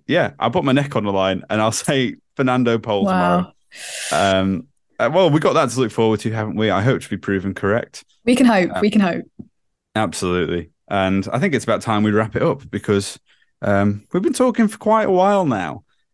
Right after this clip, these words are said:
Speaker 1: And I don't know about you, Hannah. I've had a bloody lovely time.
Speaker 2: Yes, it's, it's been great. It's been great.
Speaker 1: Uh, f-, f-, great. Not quite as enthusiastic as me, but it's okay. We
Speaker 2: <laughs>
Speaker 1: move. Um, but thank you very much for listening. Uh, check out our YouTube videos. They're still good, I promise.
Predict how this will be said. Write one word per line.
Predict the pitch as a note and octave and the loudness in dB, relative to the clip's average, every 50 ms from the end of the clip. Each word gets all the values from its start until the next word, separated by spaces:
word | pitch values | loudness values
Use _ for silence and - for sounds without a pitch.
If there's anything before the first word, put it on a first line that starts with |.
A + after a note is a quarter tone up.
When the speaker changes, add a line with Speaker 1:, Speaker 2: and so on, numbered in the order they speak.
| _ | _
Speaker 1:
And | - A#2+ A#2 A#2+ A#2+ B2+ B2 - - - - - | -4 -2 0 2 2 2 2 0 -6 -12 -6 -2
I | G3 | -2
don't | B3+ E4+ | 0 0
know | F3+ | 2
about | B2+ B2 F#2+ G#2+ | 2 2 2 2
you, | A2 G2+ - | 0 0 0
Hannah. | G#2 F#2 F#2 F#2 F#2+ - - | -2 -4 -2 -2 -2 -2 -2
I've | G3 G#3 | -2 -4
had | - - A#3+ G#3+ | -2 -2 0 0
a | G#3+ | 0
bloody | D3+ C3+ A#2 A2 G#2 G2+ G#2+ A2+ | 0 0 0 0 0 2 0 0
lovely | G#2 G2 F2 D#2+ - - C#2 - | 0 0 -2 -2 -4 -8 -10 -10
time. | - - A#2+ A#2+ A#2+ A#2 G2+ F#2 - - F#2+ - _ _ _ _ _ _ _ _ _ _ - | -6 -2 0 2 2 2 0 -2 -4 -6 -10 -16 _ _ _ _ _ _ _ _ _ _ -2
Speaker 2:
Yes, | G3 F#3 F3+ F3 - G#3+ | 0 0 0 0 -2 -6
it's, | - - - _ | -8 -10 -6 _
it's | A#3+ A#3+ | -6 -2
been | - E4 D4+ A3+ | 2 4 4 6
great. | E3 D3 - - | 4 4 2 0
It's | - - | -2 -4
been | - F3 E3 | -4 -4 -4
great. | - A2+ A2 G2+ F#2 - _ - _ _ _ _ _ _ - | -4 -4 -4 -6 -8 -12 _ -20 _ _ _ _ _ _ -14
Speaker 1:
Uh, | - - B2 | -10 -10 -10
f-, | D#3+ E3+ E3 D3 - | -10 -10 -12 -8 -4
f-, | F3 E3 - - - - _ _ | -2 -2 -2 -4 -8 -16 _ _
great. | - F3 E3 C3+ G2 C#2+ - B2+ | 0 2 2 2 2 0 0 0
Not | D3+ E3 B2 B2+ - | 0 2 2 0 0
quite | - B2 G#2+ G#2+ | 0 0 2 2
as | A2+ B2 | 0 0
enthusiastic | B2 A2+ A#2 A#2+ A#2+ G#2 A#2 A#2+ C3+ - A#2+ G#2 A#2 | -2 -2 0 -2 -2 0 -2 -4 -4 -6 -6 -8 -6
as | A2+ B2+ | -2 0
me, | B2 C#3 | 0 0
but | E3+ A#3+ F#4 | 0 0 -2
it's | F#4+ - G#3+ | -2 0 0
okay. | D3 A#2 - - G2+ F#2+ A#2+ - - F4 - - - - | 0 0 0 0 0 0 0 2 2 0 0 2 2 2
We | - B2 | 2 2
Speaker 2:
<laughs> | |
Speaker 1:
move. | G2+ F#2+ F2 E2+ F2+ F#2 - - _ _ _ _ _ - | 0 -2 -2 -4 -6 -8 -12 -16 _ _ _ _ _ -2
Um, | A2 G#2+ G#2+ G#2+ G#2+ G#2 | 0 2 2 2 0 0
but | - C3 D3+ - | -2 -4 -2 0
thank | B3 C4 A#3 - | 0 0 2 0
you | F#3+ F3 | 0 0
very | D3+ F#3 F#3+ F#3+ F3 | 2 4 4 4 4
much | D#3+ D3+ C3+ - | 4 2 0 -2
for | - C#3 | -2 0
listening. | C3 C3 C3 - - C#3 C3 B2+ B2+ B2+ - | 2 2 0 0 0 2 2 4 2 2 0
Uh, | - A2 A2 A2 A2 A2 G#2+ | 0 0 0 2 2 2 0
check | - - G3 F#3 - - | -2 -4 -6 -6 -4 -2
out | F3 D#3+ - | -2 0 0
our | C#3 C3+ | 0 0
YouTube | A#2+ A#2+ B2+ C3+ C#3 - C#3 C3+ B2 | 2 2 0 0 -2 -2 -4 -2 -2
videos. | C3+ C3 C3 C3+ C3+ C#3+ C3+ | 0 0 2 2 2 2 0
They're | C3+ A2 G#2+ A2 | 0 -2 -2 -2
still | - - - B2+ C3+ C3 | -4 -4 -2 0 0 0
good, | G#2 G#2+ A2 A2+ A2 G#2 | 0 2 0 0 2 0
I | F#2+ | -2
promise. | G2 - - A#2 A#2 A#2+ B2 B2+ - - - | -2 -2 -2 0 0 0 0 -2 -4 -10 -14